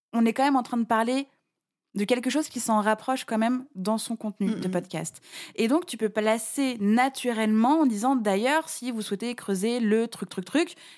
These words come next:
Speaker 1: eh bien,
Speaker 2: C'est vrai.
Speaker 1: il y a mon freebie, machin, à télécharger. » Et là, du coup, tu le places beaucoup plus naturellement comme de la valeur ajoutée, du contenu supplémentaire en plus de ce que tu es en train de raconter. Et du coup, ça passe un peu plus crème, tu vois. C'est cette façon de
Speaker 2: Exactement.
Speaker 1: faire.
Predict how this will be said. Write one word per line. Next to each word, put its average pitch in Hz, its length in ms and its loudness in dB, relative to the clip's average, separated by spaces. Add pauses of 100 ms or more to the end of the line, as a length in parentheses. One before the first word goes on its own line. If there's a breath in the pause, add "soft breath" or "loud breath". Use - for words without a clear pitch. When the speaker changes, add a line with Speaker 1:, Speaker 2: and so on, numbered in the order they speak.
(120 loud breath)
Speaker 1:
eh 180 100 0
bien, 196 160 2
Speaker 2:
C'est 269 120 4
vrai. - 80 0
Speaker 1:
il 180 40 2
y 214 40 6
a 247 120 4
mon 214 160 0
freebie, 202 480 0
machin, 220 400 -2
à 247 80 -4
télécharger. » 185 540 -4
Et - 20 2
là, 262 160 2
du 269 160 -2
coup, - 120 -8
tu - 120 -8
le 196 140 2
places 233 420 -2
beaucoup 240 300 -6
plus 240 320 -2 (440)
naturellement 220 880 2 (540 soft breath)
comme 220 300 2
de 196 100 4
la 185 160 4
valeur 220 320 4
ajoutée, 202 400 0
du 240 120 -4
contenu 208 300 0
supplémentaire 190 540 0
en 175 120 -2
plus 269 200 -2
de 208 100 -2
ce - 100 -6
que 202 60 -2
tu - 140 -8
es 185 40 0
en 180 40 -2
train 185 160 -4
de 170 60 0
raconter. 165 480 -4
Et 165 60 -12
du 156 120 -14
coup, - 140 -18
ça - 240 -16
passe - 420 -12
un 202 140 -6
peu 190 100 -8
plus 190 320 -8
crème, 175 360 -4 (240)
tu - 100 -8
vois. 156 100 -6 (680)
C'est 202 100 0
cette 196 220 -2
façon 185 240 0
de 180 40 0
Speaker 2:
Exactement. 170 80 -4
Speaker 1:
faire. 160 220 -8